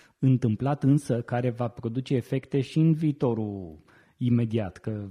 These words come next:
știi cum e, situațiile din urmă încă produc efecte, nu e ceva ce am făcut și decizia asta a avut impact doar pe termen scurt. Poate avea impact pe termen lung și un cuvânt greu de zis în dezvoltarea afacerii. Cât de importantă este,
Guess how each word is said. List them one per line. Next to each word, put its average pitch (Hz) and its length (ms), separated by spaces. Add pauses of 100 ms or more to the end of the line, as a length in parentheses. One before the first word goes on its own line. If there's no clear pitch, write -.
știi - 180
cum 123 120
e, 113 60
situațiile 110 560
din 107 360
urmă 127 260
încă 127 260
produc 123 420
efecte, 131 340
nu 107 120
e 117 60
ceva 117 280
ce 127 140
am 110 120
făcut 117 420
și - 160
decizia 113 480
asta 107 540 (320)
a 131 100
avut 110 220
impact 113 260
doar 110 140
pe - 120
termen 107 300
scurt. - 340
Poate - 280
avea 120 140
impact 120 320
pe 139 100
termen 135 600
lung 139 240
și 135 400 (300)
un 135 120
cuvânt 139 280
greu 156 160
de 143 120
zis 127 220
în 110 140
dezvoltarea 101 520
afacerii. 87 580 (540)
Cât 156 120
de 185 60
importantă 135 520
este, 110 520